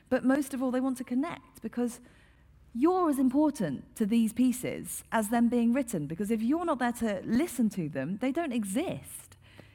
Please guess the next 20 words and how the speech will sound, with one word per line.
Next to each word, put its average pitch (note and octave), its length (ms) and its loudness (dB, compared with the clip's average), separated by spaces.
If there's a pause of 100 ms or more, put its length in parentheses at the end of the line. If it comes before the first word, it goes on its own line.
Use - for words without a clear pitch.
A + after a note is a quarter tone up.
You C#4+ 60 -4
know, C4 120 2
no D4 220 2
piece C#4 300 -2
of A#3 100 0
music A3+ 460 0 (360)
sits - 340 -2
on G#3 120 2
a F#3+ 40 -2
piece G3 200 -2
of F3+ 60 -2
manuscript G3+ 500 0
paper D3+ 480 -2
for F3 160 -6
all E3 100 -2
time E3 300 -4
and D#3+ 120 -4
is D#3 260 -6
in, F3 260 -4 (160)
i-, - 80 -10